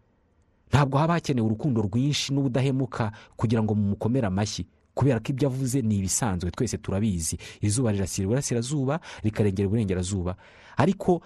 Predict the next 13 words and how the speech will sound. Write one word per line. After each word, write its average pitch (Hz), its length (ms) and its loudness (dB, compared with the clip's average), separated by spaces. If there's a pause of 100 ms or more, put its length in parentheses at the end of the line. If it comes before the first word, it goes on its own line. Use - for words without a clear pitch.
(220)
navuga 143 400 2
ko 170 140 -2
izuba 143 260 2
rirasira 104 380 0
iburengerazuba 107 880 2
rikarengera 107 480 0
iburasirazuba, 104 880 0 (1040)
abamukunda 127 640 2
kandi 135 360 0
by'ukuri 120 440 -2
kandi 131 240 0
badashobora 98 400 0
kumuhemukira, 90 760 -2